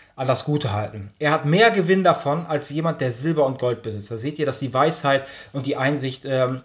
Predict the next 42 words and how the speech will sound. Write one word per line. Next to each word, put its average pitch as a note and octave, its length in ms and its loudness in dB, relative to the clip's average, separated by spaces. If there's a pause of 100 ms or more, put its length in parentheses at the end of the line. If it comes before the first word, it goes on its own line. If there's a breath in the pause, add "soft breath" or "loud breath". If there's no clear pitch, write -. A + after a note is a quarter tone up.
viel F#3+ 180 -4
mehr D3+ 220 6
wert E3 220 4
ist, D3 200 -6
äh, C#3 60 -10
als B2+ 420 -2
irgendwas C3+ 520 -2 (280 loud breath)
Weltliches, C#3 580 0
als A#2+ 220 -6
ob, B2+ 240 -8
äh, B2+ 160 -8
Silber C#3+ 320 4
und B2 140 -2
Gold. A#2 240 -4 (260 loud breath)
"Selbst F3+ 300 2
die E3 60 0
kostbarsten F3 800 0
Perlen D#3+ 380 4
verblassen C#3+ 480 0
gegenüber C3+ 360 0
dem B2 160 -2
Wert C3 200 -2
der A2+ 100 0
Einsicht. A2+ 500 -4 (640)
Sie F3+ 160 0
übertrifft D#3+ 500 0
alles, F#3+ 340 2 (260 loud breath)
was D3 180 0
man D3+ 120 2
sich C3+ 160 -4
erträumt. A#2 480 -4 (260 loud breath)
Denn C#3+ 140 0
in D3 80 -6
ihrer C#3+ 280 2
rechten F#3 360 -2
Hand D#3+ 240 2
hält D#3 200 2
sie C#3 120 2
ein B2+ 120 0
langes D#3+ 320 0
Leben D3 280 0
bereit C3 400 2